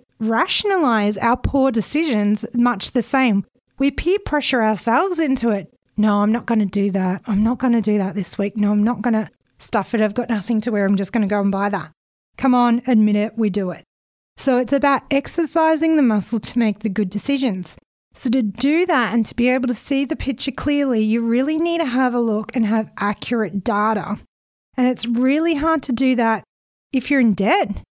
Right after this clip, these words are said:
And your debt, your savings and your investments are kinda all over the place. So if you're much like me, I have about six different bank accounts and everything is everywhere. And that's okay.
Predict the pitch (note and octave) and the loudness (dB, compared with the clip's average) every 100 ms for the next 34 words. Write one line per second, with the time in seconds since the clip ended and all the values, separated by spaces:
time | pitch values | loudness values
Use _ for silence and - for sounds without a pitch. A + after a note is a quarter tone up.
0 | _ _ _ - A#3+ A3+ G#3 - C4 C#4+ | _ _ _ 0 2 2 0 0 2 0
1 | - A3+ G3+ - A#3+ C4 B3+ B3 A#3+ A3 | 0 -2 -2 0 0 2 2 2 2 2
2 | G#3+ G#3 G#3+ A3 - A3 G#3 A#3 - A#3 | 2 2 0 -2 -2 -2 -2 -4 0 0
3 | A#3+ A3 G#3 G3 G#3 G#3+ G3+ - - D3+ | 0 0 2 2 2 0 -2 -4 -6 -8
4 | F3 - - - _ _ _ - C4+ A#3+ | -8 -8 -10 -14 _ _ _ -4 -2 0
5 | B3+ C4+ C4 - A3 G#3 D#4 F4 F4 D4 | 0 0 -2 -2 0 0 0 0 2 2
6 | G#3 G#3+ G#3+ G#3 - - C4 - B3 A#3 | 2 0 0 -2 -2 -4 -4 -2 -4 -2
7 | A3+ G3+ C4 C4 C#4+ A#3+ C4+ C4 B3 A3 | -2 0 2 0 0 0 0 0 0 -2
8 | B3+ A#3+ C4 - B3 A3 G#3 F#3 - A3+ | -2 0 -2 0 2 2 2 -2 -2 -2
9 | G3+ G#3+ A3 D4+ G4 - _ _ _ _ | 0 0 0 0 -2 -8 _ _ _ _
10 | _ B3+ A#3+ A3 C4+ C4+ F4 F#4 - - | _ -4 0 0 0 -2 0 0 -2 -2
11 | E4+ A3+ E4+ - | 0 0 0 -4